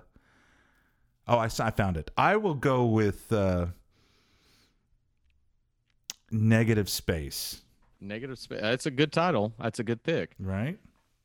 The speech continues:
Speaker 2: All right, hang on. Jeff, Negative Space. Let's move on to animated feature in the hopes of brevity, and I've got that in front of me. If I can read it, it is The Boss Baby, The Breadwinner, Coco, Ferdinand,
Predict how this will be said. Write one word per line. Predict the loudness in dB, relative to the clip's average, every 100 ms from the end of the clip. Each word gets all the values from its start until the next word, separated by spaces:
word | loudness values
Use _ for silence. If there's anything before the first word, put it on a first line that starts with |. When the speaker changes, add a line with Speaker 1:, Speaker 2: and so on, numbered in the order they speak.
| _
Speaker 2:
All | -20
right, | -18 -18
hang | -18 -14
on. | -16 -16 _ _ _ _ _ _ _ _ _ _
Jeff, | -10 -6 -6 -6
Negative | -8 -6 -8 -10
Space. | -10 -8 -6 -8
Let's | -12 -8
move | -6 -4
on | -4 -6
to | -8 -8
animated | -6 -4 -4 -6
feature | -8 -10 -8 -10 -8
in | -10 -8
the | -6 -6 -8 -12 -10
hopes | -10 -10
of | -12 -10
brevity, | -8 -6 -6 -8
and | -8
I've | -8 -6
got | -6
that | -8
in | -8
front | -6 -4
of | -4
me. |
If | -4 -6
I |
can | -6 -6
read | -4 -4
it, | -4
it | -4 -4
is | -2 -4 -8 -14 _ _ _
The | -6 -4
Boss | 0 0 -2 -4
Baby, | -8 -8 -16 -20 _ _ _ _
The | -6 -4
Breadwinner, | -2 -2 0 -2 -6 -6 -10 -14 _ _ _ _ _
Coco, | -2 -2 0 -4 -4 -10 -16 _ _ _ _ _
Ferdinand, | _ -2 -2 -2 -4 -4 -6